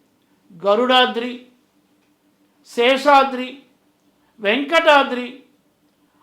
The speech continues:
అన్నటువంటి ఈ యొక్క ఏడు కొండల వాసుడు ఏడేడు గడలు మనం రక్షించడానికి,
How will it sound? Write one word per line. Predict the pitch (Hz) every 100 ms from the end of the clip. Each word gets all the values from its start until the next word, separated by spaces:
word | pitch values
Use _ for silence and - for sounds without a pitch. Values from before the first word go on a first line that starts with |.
| -
అన్నటువంటి | 294 311 311 285 262 262 214 180 - _ _ -
ఈ | 277 285 262
యొక్క | 254 247 208 233
ఏడు | 320 349 339 339
కొండల | 254 294 339 320 277
వాసుడు | 240 247 254 170 - _ _ _ _ _ _ -
ఏడేడు | 202 240 277 302 339 339 294
గడలు | 285 277 262
మనం | 240 233 202
రక్షించడానికి, | 202 202 320 320 262 233 220 214